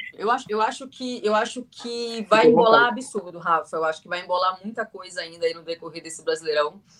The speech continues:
Speaker 1: É, agora, por exemplo, o Bahia é um time que ainda não conseguiu, né, de fato, é um time que tá liberando pra, pra, pra realmente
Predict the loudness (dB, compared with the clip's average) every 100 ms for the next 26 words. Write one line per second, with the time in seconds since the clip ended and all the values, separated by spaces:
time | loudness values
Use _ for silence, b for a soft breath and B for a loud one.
0 | _ _ _ _ 0 2 4 4 4 4
1 | 4 2 0 -4 -8 -14 -14 -4 -2 0
2 | -2 -2 -8 -6 -4 -4 -4 -4 -6 -8
3 | -8 -4 -2 0 0 -2 2 4 4 2
4 | -8 B B B B B B B B -10
5 | _ _ _ -6 -6 -6 -8 -8 -2 2
6 | 4 6 4 4 0 0 -4 -2 2 0
7 | 2 2 2 0 -4 0 -2 -2 -10 -14
8 | -18